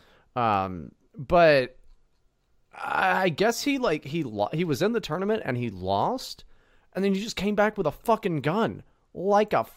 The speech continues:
fucking loony. And, uh, that, I mean,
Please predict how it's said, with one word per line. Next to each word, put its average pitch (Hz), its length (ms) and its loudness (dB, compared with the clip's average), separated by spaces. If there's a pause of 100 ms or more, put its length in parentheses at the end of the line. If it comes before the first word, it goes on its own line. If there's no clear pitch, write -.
(120)
fucking 196 420 4
loony. 220 400 0 (920)
And, 214 520 4
uh, 233 220 4
that, 233 360 6
I 226 80 6
mean, 226 320 2